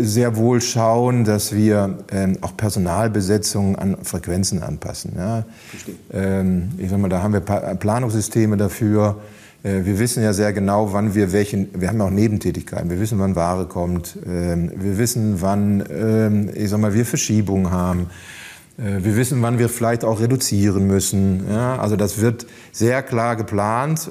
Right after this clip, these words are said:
Speaker 1: Und ich war vorhin, haben wir gesagt, Prozesse sind wichtig. Und dass da gute Prozesse sind,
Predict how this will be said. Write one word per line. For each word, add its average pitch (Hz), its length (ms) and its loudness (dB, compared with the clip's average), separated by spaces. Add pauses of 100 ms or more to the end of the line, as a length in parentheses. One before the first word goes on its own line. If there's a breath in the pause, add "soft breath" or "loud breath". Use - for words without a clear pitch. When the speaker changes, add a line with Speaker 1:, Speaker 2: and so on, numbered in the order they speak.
(120)
Speaker 1:
Und 110 100 -4
ich 107 120 0
war 107 120 4
vorhin, 113 320 2
haben 120 80 0
wir 113 60 2
gesagt, 110 180 0
Prozesse 127 400 0
sind 98 220 0
wichtig. 113 460 -2
Und 98 180 0
dass 95 160 0
da 104 200 0
gute 135 340 0
Prozesse 117 520 0
sind, 143 300 0